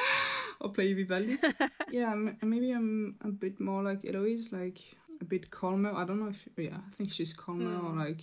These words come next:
Speaker 1: she thinks a lot, but maybe she doesn't say much at first. Yeah, Marianne is a bit too, she's very direct. Like,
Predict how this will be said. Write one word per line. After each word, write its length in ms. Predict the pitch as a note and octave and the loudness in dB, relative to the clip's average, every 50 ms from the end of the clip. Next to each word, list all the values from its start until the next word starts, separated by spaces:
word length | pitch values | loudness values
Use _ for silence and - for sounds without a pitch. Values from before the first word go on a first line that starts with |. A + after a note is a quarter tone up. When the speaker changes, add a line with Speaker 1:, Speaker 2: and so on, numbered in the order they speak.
| - - _ - - | -12 -20 _ -20 -20
Speaker 1:
she 440 | - - - - F#3+ F3 F3+ F3 F3 | -18 -14 -8 -4 -2 0 0 0 0
thinks 380 | E3 - - G#3+ G#3+ G#3+ G#3 - | -2 -2 -2 -2 0 0 0 0
a 80 | G#3 | 0
lot, 260 | G3+ G#3 G#3 G#3 G3+ - - | 2 2 2 0 0 -4 -6
but 180 | F3+ F3 E3 D#3+ D#3+ - - G3 G3+ - _ | -6 -4 -6 -6 -8 -12 -14 -14 -14 -14 _
maybe 300 | - F3+ E3+ E3+ E3+ F#3 | -6 -4 -2 -2 -2 -2
she 160 | F#3+ - - | -4 -4 -6
doesn't 460 | E3+ F3 F3 F3 F3+ F3 E3+ E3 E3 - - - | -6 -4 -4 -2 -2 -4 -4 -6 -8 -10 -14 -18
say 280 | - - - E3+ E3+ | -8 -4 -2 0 0
much 400 | F#3 F#3+ F#3+ G3+ G3+ - - - - | 2 0 0 -2 -4 -8 -12 -12 -12
at 120 | F3+ E3 | -12 -12
first. 520 | D#3+ - - F3 F#3 A3 A3+ A#3 - - - _ _ _ _ _ _ _ _ _ _ _ _ _ _ - | -10 -8 -6 -6 -6 -6 -8 -10 -14 -18 -20 _ _ _ _ _ _ _ _ _ _ _ _ _ _ -2
Yeah, 240 | F#3+ F#3 F3 E3+ | 0 2 2 2
Marianne 380 | E3+ F3 F3+ F#3 G3 G#3 G#3 G3 | 0 0 0 0 2 2 2 2
is 140 | F#3 - - | 0 0 -2
a 40 | F3 | -4
bit 160 | F#3 G3+ G3 | -4 -4 -6
too, 540 | - - G#3 G3+ G3 F#3+ F#3+ F#3 G3 G3+ G3+ - _ _ _ _ _ - | -4 -2 0 0 0 0 0 -2 -4 -4 -6 -10 _ _ _ _ _ -6
she's 280 | G3 - - A3 G#3 | -4 -2 -2 0 4
very 340 | G3 G#3+ A3+ B3 A#3+ G#3+ F#3 F#3 - - | 6 6 6 6 4 2 0 -4 -4 0
direct. 500 | - F3 D#3 D#3+ E3+ G3+ G3+ G3 - - | 2 4 4 4 4 2 0 0 -4 -6
Like, 240 | - - - - | -4 -4 -4 -6